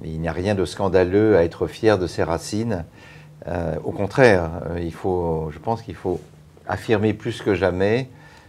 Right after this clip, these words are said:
ce que nous sommes, d'où nous venons, même si l'Europe a aussi, euh, inventé la laïcité, c'est-à-dire la séparation de l'Église et, et de l'État. Mais ça n'est pas en réaffirmant le caractère chrétien de l'Europe que l'on,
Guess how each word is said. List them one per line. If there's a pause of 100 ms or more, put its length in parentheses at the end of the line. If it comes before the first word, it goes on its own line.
ce
que
nous
sommes,
d'où
nous
venons, (600)
même
si
l'Europe
a
aussi,
euh, (420)
inventé
la
laïcité,
c'est-à-dire
la
séparation
de
l'Église
et, (100)
et
de
l'État. (680)
Mais
ça
n'est
pas
en
réaffirmant
le
caractère
chrétien (840)
de
l'Europe (100)
que
l'on,